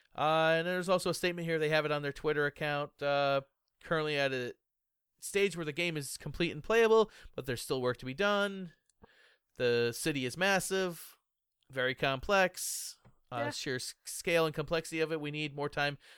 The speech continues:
Speaker 1: Finish playtesting, fixing, and polishing. I'm okay with
Speaker 2: I'm
Speaker 1: this.
Speaker 2: okay with that.
Speaker 1: I'm perfectly
Speaker 2: Take
Speaker 1: okay
Speaker 2: as
Speaker 1: with
Speaker 2: much
Speaker 1: it.
Speaker 2: time as you need.
Speaker 1: There's been all sorts of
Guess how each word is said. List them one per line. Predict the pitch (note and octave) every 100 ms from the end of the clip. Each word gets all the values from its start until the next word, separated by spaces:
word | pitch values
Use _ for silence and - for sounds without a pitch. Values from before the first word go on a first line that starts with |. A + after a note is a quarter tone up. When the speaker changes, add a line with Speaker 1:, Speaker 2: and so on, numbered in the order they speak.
| -
Speaker 1:
Finish | - D#3 C3+
playtesting, | - A3 A3 G#3 - G3
fixing, | - F3+ F#3 D#3
and |
polishing. | E3 F#3+ F#3 - F#3 - -
I'm | A3+ G#3+
okay | - F3
with | C#3
Speaker 2:
I'm | E4+
Speaker 1:
this. | F4+
Speaker 2:
okay | D4 A3+
with | A3+
that. | A#3+ A#3+
Speaker 1:
I'm | D3 D3 -
perfectly | F#3 E3+ F3
Speaker 2:
Take | F3
Speaker 1:
okay | G#3+
Speaker 2:
as | C#3
Speaker 1:
with | -
Speaker 2:
much | - -
Speaker 1:
it. |
Speaker 2:
time | - A#3 B3
as | B3
you | C4+
need. | A#3 E3 E3+
Speaker 1:
There's | F3 E3+
been | F3+ E3 -
all | F#3 G#3+
sorts | G3+ - G3+ G3+ -
of | E3 E3 C#3+